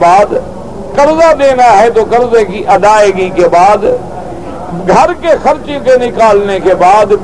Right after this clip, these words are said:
بیوی ب-، بچوں کے نفقے کے بعد جو خالص بچے گا، ڈھائی پرسنٹ جو ہے ہم نے زکوٰۃ دے۔ اور اسی طرح مسئلہ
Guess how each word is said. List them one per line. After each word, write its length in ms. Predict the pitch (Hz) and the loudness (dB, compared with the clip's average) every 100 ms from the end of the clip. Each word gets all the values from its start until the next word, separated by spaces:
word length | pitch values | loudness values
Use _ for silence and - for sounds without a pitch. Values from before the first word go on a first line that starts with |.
| - | -2
بیوی 320 | 302 320 320 | -2 0 -2
ب-، 340 | 254 262 - | -4 -8 -4
بچوں 340 | 269 247 - 233 | -4 -4 -4 -2
کے 160 | 233 | 0
نفقے 380 | 233 240 - 220 | 0 -2 0 -2
کے 160 | 185 190 | 0 0
بعد 260 | 190 226 214 | 2 2 2
جو 140 | 226 | 0
خالص 480 | - 285 330 302 226 | 0 0 0 2 -2
بچے 340 | 233 240 233 196 | 0 0 0 0
گا، 120 | 196 | 0
ڈھائی 420 | 208 185 180 254 247 | 0 -2 0 0 0
پرسنٹ 460 | 214 196 190 196 175 | -4 -4 -2 -4 -2
جو 180 | 180 160 | 0 2
ہے 120 | 170 | 2
ہم 140 | 165 170 | 0 -2
نے 180 | 170 175 - - | -6 -6 -10 -8
زکوٰۃ 300 | 165 160 143 - - | -6 -2 -4 -4 -8
دے۔ 80 | 135 - - - - - - - - - - - - 196 196 - - - - - - - - - - - - - - 185 | -10 -10 -16 -16 -16 -16 -16 -16 -16 -16 -16 -14 -12 -12 -12 -12 -14 -16 -16 -16 -16 -16 -16 -16 -16 -14 -14 -14 -14 -6
اور 400 | 220 294 349 349 | 0 2 2 2
اسی 320 | 339 196 269 | 0 -4 -6
طرح 320 | 330 320 302 294 | -2 0 2 2
مسئلہ 340 | 294 220 277 | 0 0 2